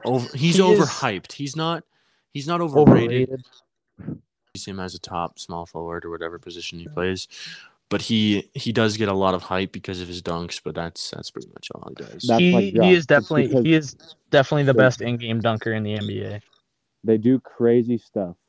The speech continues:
Speaker 3: which makes them seem a lot better than they are.
Speaker 1: Mm-hmm. They, they are, like,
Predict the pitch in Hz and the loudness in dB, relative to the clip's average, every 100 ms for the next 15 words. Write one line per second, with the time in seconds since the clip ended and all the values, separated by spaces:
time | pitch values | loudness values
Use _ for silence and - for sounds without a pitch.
0 | _ _ _ 104 95 _ 107 104 - _ | _ _ _ -6 -6 _ -6 -6 -10 _
1 | 101 98 95 - 101 98 92 85 87 90 | -8 -8 -10 -6 -4 -4 -6 -8 -8 -8
2 | 87 90 82 80 _ _ _ _ _ _ | -8 -10 -12 -16 _ _ _ _ _ _
3 | _ _ _ _ _ _ _ - 98 98 | _ _ _ _ _ _ _ -18 -16 -16
4 | 90 _ _ - - _ 110 117 117 113 | -18 _ _ -20 -20 _ -2 2 2 0
5 | - - - _ _ 117 117 120 113 110 | -6 -20 -20 _ _ -2 0 0 -2 -6